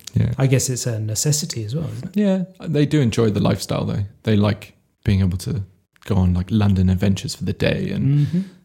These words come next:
Speaker 1: stuff like that. Um, 'cause it is kind of its own little, like, mini country.
Speaker 2: Yeah.
Speaker 1: Which is, um, it's incredibly interesting. But yeah,
Speaker 2: Absolutely.
Speaker 1: they've done it. They've lived there for years, so.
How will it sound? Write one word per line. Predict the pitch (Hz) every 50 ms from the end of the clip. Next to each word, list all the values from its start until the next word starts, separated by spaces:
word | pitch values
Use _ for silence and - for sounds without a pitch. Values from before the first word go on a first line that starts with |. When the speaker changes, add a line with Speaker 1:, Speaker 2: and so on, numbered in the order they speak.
| _ _
Speaker 1:
stuff | - - - 101 -
like | - 98 -
that. | - - - - _ _ _ -
Um, | - 95 92 90 90 90 92 - - -
'cause | - 113
it | 127 -
is | 135 123 -
kind | - - 107 98
of | 90 101
its | 95 - -
own | 107 104
little, | 95 90 95 92 92
like, | 101 - -
mini | 110 110 113 104 98 90
country. | - - 127 139 - - - - 101 - - _ _ _ _ _ _ _ -
Speaker 2:
Yeah. | 160 151 127 - - - - - - - - -
Speaker 1:
Which | 107 90 - -
is, | 95 87 - - - - -
um, | 92 90 87 90 -
it's | - 90 - -
incredibly | 101 - 101 85 - - 101
interesting. | 95 104 - - - - - 98 95 - - _ -
But | - -
yeah, | 104 101 98 92 92 - - - _ _ _ _ _ _ _ _ _ _ - _ _ _ -
Speaker 2:
Absolutely. | 160 175 175 -
Speaker 1:
they've | 156 165
done | - 202 131
it. | 98 - -
They've | - 123 131 147
lived | 185 160 - -
there | - -
for | - -
years, | 120 120 123 113 110 -
so. | - - - 107